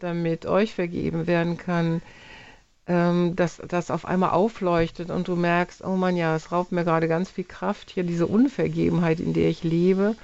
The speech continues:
Und dann lese ich in der Bibel "Vergebt" und dann spricht mich das an. Und ich denk, "Gott, redest du gerade zu mir? Dir gefällt das nicht, ne? Dass ich immer noch sauer bin auf die Person." Nee, gefällt ihm nicht. Also, und dann kann ich diese Wege langsam gehen. Also,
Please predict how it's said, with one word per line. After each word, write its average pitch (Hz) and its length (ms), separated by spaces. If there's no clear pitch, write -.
Und 180 140
dann 180 320
lese 208 360
ich 208 100
in 196 100
der 190 100
Bibel 190 260
"Vergebt" 185 800
und 175 220
dann 175 120
spricht - 400
mich 185 140
das - 240
an. 202 400
Und 180 140
ich 170 100
denk, 175 240
"Gott, 175 160
redest 185 320
du 220 60
gerade 214 320
zu - 100
mir? 208 240
Dir 190 300
gefällt 185 320
das 165 160
nicht, 156 180
ne? 185 120
Dass 165 140
ich 170 120
immer 190 180
noch 175 100
sauer 175 340
bin 165 140
auf 156 140
die - 100
Person." 156 540
Nee, 175 240
gefällt - 380
ihm 151 80
nicht. 143 180
Also, 170 400
und 180 120
dann 180 140
kann 190 180
ich 202 140
diese 185 240
Wege 196 240
langsam 175 480
gehen. 170 500
Also, 170 360